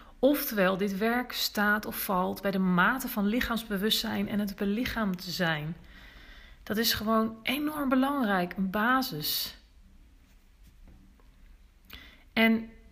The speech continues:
ja, als ik kijk naar mijn leven, dan heb ik dus een heel groot deel van mijn leven geleefd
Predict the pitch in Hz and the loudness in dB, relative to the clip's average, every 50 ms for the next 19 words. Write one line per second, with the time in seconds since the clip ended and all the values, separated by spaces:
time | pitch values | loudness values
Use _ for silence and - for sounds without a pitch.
0 | 247 220 190 220 233 233 226 196 202 - - - - - - - - - - - | -6 -4 -2 2 4 4 4 2 0 -6 -12 -18 -20 -20 -20 -20 -20 -20 -20 -20
1 | - - - - - - - - - - - - - - - - - - - - | -20 -20 -20 -20 -20 -20 -20 -20 -20 -20 -20 -20 -20 -20 -20 -20 -20 -20 -20 -6
2 | - 208 214 220 - - 262 277 269 - 254 226 220 226 220 208 208 208 196 196 | -2 -2 -2 -2 -2 -2 -2 -2 2 2 2 2 4 2 0 0 2 2 2 2
3 | 190 196 196 214 208 208 240 240 254 - 233 220 - 226 208 233 233 233 226 - | 2 2 0 0 0 0 0 0 -2 -2 -2 -2 0 0 2 2 0 -2 0 0
4 | 208 208 202 202 202 202 196 202 190 190 190 190 190 196 190 196 190 - 196 180 | 0 0 2 0 -2 -2 0 0 0 0 2 2 0 0 -2 -4 -6 -4 -2 0
5 | 180 185 185 185 190 - - - | 0 0 0 0 -2 -6 -12 -18